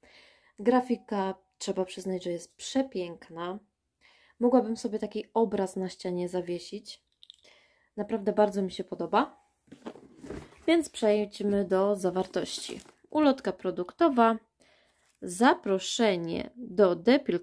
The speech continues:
Concept. Tu mamy coś dla panów, tu coś dla pań. Skorzystać można tylko raz.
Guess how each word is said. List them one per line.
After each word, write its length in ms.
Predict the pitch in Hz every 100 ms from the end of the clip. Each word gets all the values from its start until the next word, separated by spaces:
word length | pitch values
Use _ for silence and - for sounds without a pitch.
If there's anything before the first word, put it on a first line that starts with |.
| -
Concept. 1000 | 190 180 170 - 190 190 262 - - _ _ _ _ - _
Tu 140 | - 208
mamy 440 | 196 175 165 165 -
coś 260 | - 190 170
dla 200 | 160 -
panów, 920 | - 254 359 381 403 - - - _ _ _ _ _ _ _ _
tu 140 | 180
coś 240 | - 180
dla 240 | 165 165 165
pań. 360 | _ 247 294 359 - _ _ _
Skorzystać 600 | - - 208 208 - 185 185
można 400 | 180 170 170 170 _ _
tylko 580 | 311 339 - 196 175 -
raz. 800 | 185 196 190 175 196 277 - -